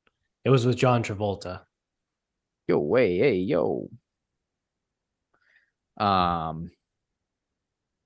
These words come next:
Speaker 2: yeah, it's like that in the M B T A. It's just, it's all coming back to Massachusetts.
Speaker 1: Yeah, we are the, uh, the pioneers.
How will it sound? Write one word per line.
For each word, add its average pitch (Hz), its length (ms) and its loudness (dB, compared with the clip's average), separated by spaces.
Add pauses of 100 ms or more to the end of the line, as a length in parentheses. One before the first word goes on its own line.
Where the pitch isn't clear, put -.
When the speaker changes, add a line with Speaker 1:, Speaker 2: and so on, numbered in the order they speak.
(1080)
Speaker 2:
yeah, 170 240 2 (160)
it's 113 160 -2
like 127 200 2
that 104 420 2 (1040)
in 113 100 -4
the 110 100 2
M 110 120 0
B 104 100 0
T - 200 0
A. 101 200 4
It's 92 100 -4
just, 170 200 -2
it's 143 160 0
all 190 120 4
coming 330 280 -2
back 117 160 -4
to - 80 -10
Massachusetts. - 880 -8 (1500)
Speaker 1:
Yeah, 104 280 0
we 101 260 -4
are 113 320 0
the, 98 360 -6
uh, 90 380 -6 (840)
the - 40 -10
pioneers. 110 840 -6